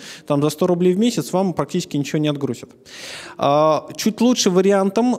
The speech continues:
при том, что некоторые хостинг-провайдеры, которые отгружают виртуальный сервер, они предоставляют сла, то есть они говорят, что если у вас там виртуалка откажет больше, чем восемь часов,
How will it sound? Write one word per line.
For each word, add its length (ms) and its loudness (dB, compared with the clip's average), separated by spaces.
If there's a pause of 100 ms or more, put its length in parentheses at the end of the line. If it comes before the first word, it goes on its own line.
(140)
при 100 -2
том, 240 0
что 180 -2
некоторые 920 2
хостинг-провайдеры, 960 0
которые 300 -2
отгружают 500 0
виртуальный 440 -2
сервер, 420 -2
они 200 -2
предоставляют 680 -2
сла, 340 0
то 140 -4
есть 180 -4
они 140 -4
говорят, 200 0
что 140 -6
если 180 -6
у 40 -6
вас 160 -6
там 340 -8
виртуалка 640 0
откажет 400 -2
больше, 320 -4
чем 180 -4
восемь 300 -2
часов, 380 -2